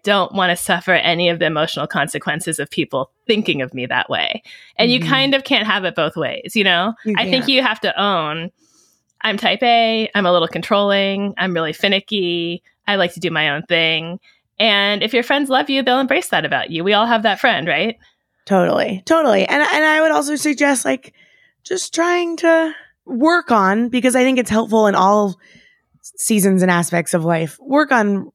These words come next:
Speaker 2: relinquishing a little bit of that control
Speaker 1: Yeah.
Speaker 2: and understanding that it's not always, because on the same hand, they're also saying, like,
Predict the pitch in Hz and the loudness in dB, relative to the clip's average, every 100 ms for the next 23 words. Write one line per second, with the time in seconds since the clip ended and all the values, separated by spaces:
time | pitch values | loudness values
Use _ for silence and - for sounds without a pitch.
0 | - 208 185 170 160 147 160 165 - - | -2 2 4 4 2 0 2 2 2 0
1 | - - 104 - _ - 175 165 170 - | 0 0 -2 -4 _ -4 0 0 0 -2
2 | 214 _ _ - 226 202 202 190 190 175 | -4 _ _ -8 0 2 4 4 4 2
3 | - 180 175 170 165 160 170 165 160 165 | 2 2 2 2 0 0 0 2 2 0
4 | 151 - - - 302 311 311 302 277 285 | -2 -10 -8 0 2 2 2 2 2 2
5 | 247 254 254 214 - - - 226 220 208 | 2 2 0 -2 -6 -12 0 2 4 2
6 | 240 214 220 196 196 180 175 | 0 2 2 2 2 2 0